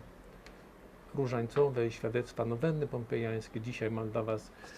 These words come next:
świadectwo, które okazało się w siedemdziesiątym siódmym wydaniu naszego czasopisma, czyli najnowszym. Napisała je Grażyna, a tytuł mówi tam za siebie: "Lekarz,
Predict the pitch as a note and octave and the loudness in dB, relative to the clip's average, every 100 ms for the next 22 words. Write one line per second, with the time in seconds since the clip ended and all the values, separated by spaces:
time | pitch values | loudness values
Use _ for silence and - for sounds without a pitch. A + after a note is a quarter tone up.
0 | - - - B2 B2+ - - - B2+ B2+ | -16 -14 -4 0 0 0 -2 2 2 2
1 | A#2 A2+ B2+ A#2+ - A#2+ B2+ A#2+ A#2+ - | 0 4 4 4 2 0 2 2 2 0
2 | B2+ B2+ - F3+ D#3+ C#3 B2+ A#2+ B2 A#2+ | 0 -2 8 8 8 4 4 2 4 4
3 | A#2 - B2 B2 B2 A2+ B2 - B2+ A#2 | 2 0 0 2 2 2 2 2 -2 -2
4 | A2 - A2+ G#2+ A2+ D3 - A#2+ G#2+ - | -2 0 0 0 4 4 4 0 0 -6
5 | - - - - - - - - - B2+ | -16 -16 -16 -16 -16 -16 -16 -14 -4 -4
6 | G#2+ A#2 - B2 A2 A#2 A2+ A#2 - - | -2 -4 2 2 4 4 2 0 -6 -18
7 | - - - - C3 B2 B2+ A2+ B2 D3 | -18 -18 -18 -6 -2 2 4 4 4 6
8 | D3+ C3 B2+ A#2+ - - - B2 - D#3 | 6 4 2 0 -10 -14 -4 -2 2 4
9 | C#3+ C3+ C3+ B2+ - C3 B2 A#2 A2+ - | 4 4 2 0 0 0 2 2 2 4
10 | C3+ A#2+ A#2 A2+ - - - - C3 C3+ | 4 6 2 2 -6 -16 -14 2 2 4
11 | A#2+ A#2 - | 4 2 0